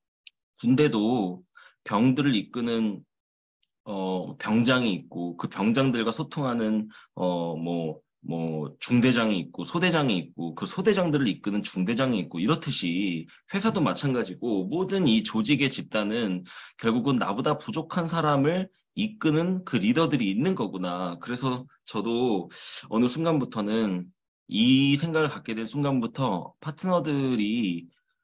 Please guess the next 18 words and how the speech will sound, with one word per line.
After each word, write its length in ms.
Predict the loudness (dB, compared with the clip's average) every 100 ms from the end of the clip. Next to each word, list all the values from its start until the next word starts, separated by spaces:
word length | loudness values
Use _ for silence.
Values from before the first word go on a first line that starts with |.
| _ _ _ _
그냥 260 | 2 2
답답하기만 680 | 2 -2 -2 0 -2 0 0
하고 560 | 0 -4 -4 -4 -2 -2
왜 120 | 0
이렇게 260 | -2 -2 -6
저들이 600 | -2 -2 2 2 2 -2
참 160 | -8 -14 -12 -10 -6 -4
이렇게 500 | -4 -2 -2 0 -4 -14 -20 _ _ _
이런 260 | 6 6
생각 320 | 4 2 2 0
때문에 280 | 0 0
제가 160 | 0 -2
스트레스 360 | -4 -6 -4 0
받고 240 | -2 0
막 100 | 0
그랬었거든요. 800 | 0 -2 0 0 -2 -4 -8 -10 -14 -18 -18 -20
근데 200 | -4 2
이제는 600 | 4 4 2 2 0 -4